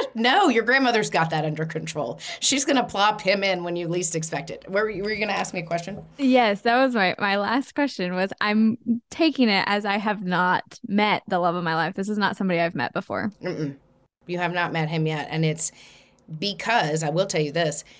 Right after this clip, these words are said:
Speaker 1: your energy field is shifting right now. And so it's shifting up, which means you're going to start attracting new people, places, experiences into your life over the course of the next few months. And new people appear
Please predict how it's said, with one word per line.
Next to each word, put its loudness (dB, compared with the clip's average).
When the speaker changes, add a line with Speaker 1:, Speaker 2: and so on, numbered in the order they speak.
Speaker 1:
your 2
energy 0
field 0
is -2
shifting -2
right -2
now. -4
And -4
so 2
it's 0
shifting -2
up, -2
which -4
means 0
you're -4
going -6
to -8
start -4
attracting -4
new -2
people, -8
places, -10
experiences -4
into -4
your 0
life -4
over -6
the -8
course -6
of -8
the -6
next -8
few -4
months. -6
And 0
new 0
people -4
appear -2